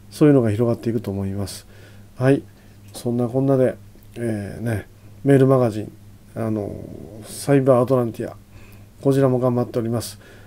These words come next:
過激な内容はメールマガジンと、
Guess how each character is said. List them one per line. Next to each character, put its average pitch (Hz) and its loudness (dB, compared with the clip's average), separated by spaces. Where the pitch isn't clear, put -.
過 143 0
激 139 0
な 147 6
内 139 4
容 139 4
は 139 4
メ 139 2
ー 143 6
ル 139 2
マ 135 2
ガ 131 2
ジ 120 -2
ン 120 -4
と、 151 2